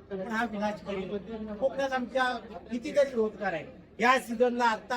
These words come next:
आमच्याकडे दीड एक लाख नेपाळी येऊन काम करताय, मग आमच्याकडे रोजगार नाही कसं म्हणता?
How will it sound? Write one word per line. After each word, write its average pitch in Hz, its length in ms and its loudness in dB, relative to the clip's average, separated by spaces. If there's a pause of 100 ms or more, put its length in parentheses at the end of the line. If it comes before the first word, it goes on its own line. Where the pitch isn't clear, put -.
आमच्याकडे 226 580 0
दीड 196 220 -2
एक 233 220 8
लाख 220 280 2
नेपाळी 202 460 0
येऊन 233 640 2 (120)
काम 214 240 8
करताय, 190 640 -4 (300)
मग 269 80 4
आमच्याकडे 254 440 6
रोजगार 226 380 6
नाही 208 200 0
कसं 196 240 -6
म्हणता? 175 300 -8